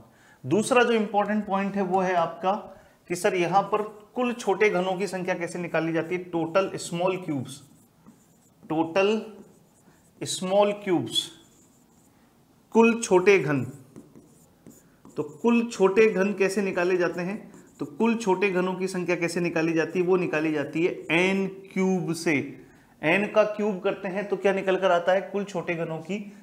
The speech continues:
संख्या निकल कर आती है। तीसरा point देखें तो तीसरा point क्या है? तीसरा point है आपका vertex cube, जिनकी तीन सतह दिखाई दे। Vertex cube किन्हें बोलते हैं हम? शीर्ष घन,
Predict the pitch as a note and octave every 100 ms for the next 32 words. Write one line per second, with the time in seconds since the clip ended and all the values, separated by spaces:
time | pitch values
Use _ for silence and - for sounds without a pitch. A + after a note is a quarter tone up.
0 | - - D#3+ D#3+ F3 E3 C#3 C#3+ C3 C#3+
1 | A2 - A2 A2 - _ F#3 G3+ G#3 A#3
2 | G3+ G#3 G3+ F#3 G3+ G3+ G3 F#3 G3 F#3+
3 | F#3+ F#3 F3+ F3+ F3 - - - - -
4 | _ _ - G3+ G#3 A#3 G#3 G#3 G3+ G3+
5 | F#3 F3 - G3 G3 - - _ _ _
6 | _ _ _ _ - B2 D#3+ F3 G3 G#3+
7 | - - E3 C3 - - C3 E3 F3+ G#3+
8 | G#3 A#3 B3 A#3+ - G#3 G3 E3+ E3 C#3+
9 | A#2 - - - _ _ _ _ _ _
10 | A#2+ C3 E3+ G#3 G#3 - G#3+ G#3 G3+ G#3
11 | G3 G3 G#3 G#3+ G#3 B3 - - - G3
12 | G3+ E3+ F#3+ A3+